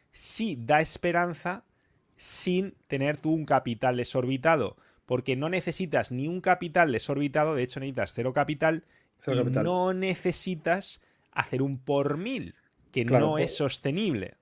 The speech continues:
Speaker 2: porque nosotros
Speaker 1: Pero,
Speaker 2: somos
Speaker 1: sin
Speaker 2: la oveja
Speaker 1: embargo,
Speaker 2: negra.
Speaker 1: sí tenéis escalabilidad. O sea, sí
Speaker 2: Claro.
Speaker 1: se puede aspirar a la ma-,
Speaker 2: Claro, pero
Speaker 1: de
Speaker 2: el,
Speaker 1: hecho,
Speaker 2: pero
Speaker 1: yo
Speaker 2: el
Speaker 1: ya
Speaker 2: tema
Speaker 1: tengo alumnos de, de, que son
Speaker 2: Sí, sí, sí.
Speaker 1: caifenecas, que ya son alumnos vuestros, y yo mi deseo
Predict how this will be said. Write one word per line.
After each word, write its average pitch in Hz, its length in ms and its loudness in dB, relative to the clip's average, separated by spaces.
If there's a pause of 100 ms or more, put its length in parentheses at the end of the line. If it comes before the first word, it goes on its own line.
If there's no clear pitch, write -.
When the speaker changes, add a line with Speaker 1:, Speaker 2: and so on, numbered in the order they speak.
(140)
Speaker 2:
porque 151 200 4
nosotros 147 240 8
Speaker 1:
Pero, - 20 4
Speaker 2:
somos 175 240 8
Speaker 1:
sin 170 60 10
Speaker 2:
la 147 60 10
oveja 160 240 12
Speaker 1:
embargo, 220 180 6
Speaker 2:
negra. - 140 -2
Speaker 1:
sí - 260 0
tenéis 160 280 2
escalabilidad. 131 840 2 (680)
O 135 80 -4
sea, 156 180 2
sí - 140 -4
Speaker 2:
Claro. - 60 -2
Speaker 1:
se 240 100 4
puede 165 340 -2
aspirar 104 680 -4
a 127 100 -4
la 127 120 2
ma-, 123 100 -4
Speaker 2:
Claro, 151 180 10
pero 160 100 12
Speaker 1:
de 156 60 12
Speaker 2:
el, 147 60 10
Speaker 1:
hecho, 190 100 2
Speaker 2:
pero 160 100 4
Speaker 1:
yo 156 60 10
Speaker 2:
el 170 40 8
Speaker 1:
ya 220 140 10
Speaker 2:
tema 185 100 8
Speaker 1:
tengo 180 140 8
alumnos 147 540 4
de, 113 300 -2
de, 104 440 -6 (520)
que 127 100 -2
son - 140 2
Speaker 2:
Sí, 135 60 6
sí, 131 60 8
sí. - 0 -
Speaker 1:
caifenecas, 135 600 2
que 143 60 -2
ya 139 120 4
son 143 140 -2
alumnos 127 420 0
vuestros, 160 420 -2
y 131 120 -6
yo 120 120 -2
mi 160 140 -4
deseo 151 580 -2